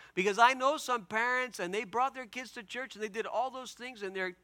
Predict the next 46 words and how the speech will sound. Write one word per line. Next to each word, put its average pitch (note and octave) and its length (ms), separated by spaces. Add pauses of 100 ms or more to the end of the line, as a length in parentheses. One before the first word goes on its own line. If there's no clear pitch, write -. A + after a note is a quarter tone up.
(140)
their F3+ 180
kids G#3+ 340
are D#3+ 100
far, C#4 400
far, C4+ 300
far C4 260
from B3+ 220
God. A#3+ 360 (560)
And G3 160
they, G3 220
and F#3+ 220
they're, F3 280
they E3+ 280
hear B3+ 260
this A3 240
verse, A3+ 360
and F#3+ 120
they F3 140
feel G#3+ 420
guilty, A#3+ 720 (240)
and G3 160
they F#3+ 120
feel A#3 340
like, G3 280
"Oh, A#3+ 260
you A#3 120
know, A3+ 180
when's G#3 280
my A3 140
kid A3+ 280
gonna G#3+ 160
come G#3+ 280
back?" A3+ 440 (280)
That's F#3 220
not A3+ 260
the A3+ 60
point B3+ 280
of B3 80
the A#3+ 60
verse. A#3 560
The D#3 100
point G#3+ 300
of A#3+ 140
the A3 100
verse A#3 400
is, A#3 300